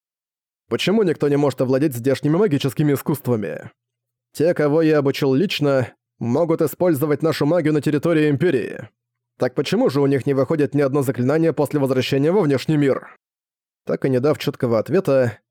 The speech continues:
бумажный человек вышел, но сказанного Ван Буэлэ вполне хватило. По его телу пробежали мурашки,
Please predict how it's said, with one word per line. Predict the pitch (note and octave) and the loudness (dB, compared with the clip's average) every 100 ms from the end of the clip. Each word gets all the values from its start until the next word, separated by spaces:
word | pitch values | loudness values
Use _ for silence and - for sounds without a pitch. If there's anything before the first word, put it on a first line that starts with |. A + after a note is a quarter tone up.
| - | -12
бумажный | A2 C3 A3 C3 | -6 -2 0 -2
человек | B2 C3 B2 A#2 | -2 0 0 0
вышел, | A2+ F#3+ - C3 B2 - _ _ | -2 -2 0 2 0 -2 _ _
но | G#3+ B3+ | -2 -2
сказанного | - G3+ C#3 C#3 A#2+ | 0 -2 0 2 2
Ван | C3+ C#3+ | 0 0
Буэлэ | A#2+ B2+ F#3 | 2 2 0
вполне | - C3+ C#3+ | 0 0 0
хватило. | C3 B2 - C#3 A#2 - - _ _ _ _ _ _ | 0 -2 0 -2 -2 -10 -18 _ _ _ _ _ _
По | A#2+ | 0
его | A#2 A#2+ | 0 0
телу | B2+ B2 | 0 0
пробежали | - A#2+ A#2+ A2+ | 0 -2 0 0
мурашки, | G#2+ G#2+ D3 - C#3+ C3+ | 0 0 -2 0 0 0